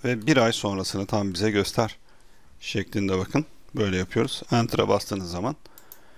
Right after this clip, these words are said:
rakam formatına gelecek. Buradan da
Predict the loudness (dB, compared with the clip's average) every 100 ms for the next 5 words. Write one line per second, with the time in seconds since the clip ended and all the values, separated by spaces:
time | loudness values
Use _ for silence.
0 | -20 -20 -20 -20 -20 -20 -20 0 4 6
1 | 6 4 4 4 2 -2 -4 -2 -2 0
2 | -2 0 2 2 0 2 4 4